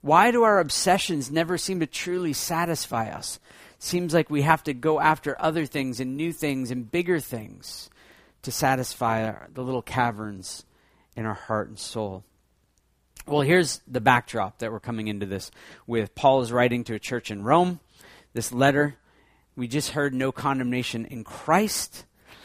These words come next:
And now we're learning how to live. And so we drop down into Romans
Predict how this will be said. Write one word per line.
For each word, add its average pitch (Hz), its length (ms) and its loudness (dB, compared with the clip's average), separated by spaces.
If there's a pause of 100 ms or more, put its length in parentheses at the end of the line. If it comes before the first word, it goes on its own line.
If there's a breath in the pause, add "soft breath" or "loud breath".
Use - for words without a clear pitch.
(180 loud breath)
And 127 160 -2
now 147 280 8
we're 151 180 2
learning 131 360 0
how 143 200 2
to 127 80 2
live. 131 320 2
And 117 160 -6
so 131 160 -4
we 127 140 -2
drop 147 420 4
down 139 420 4 (320 loud breath)
into 147 260 0
Romans 139 380 2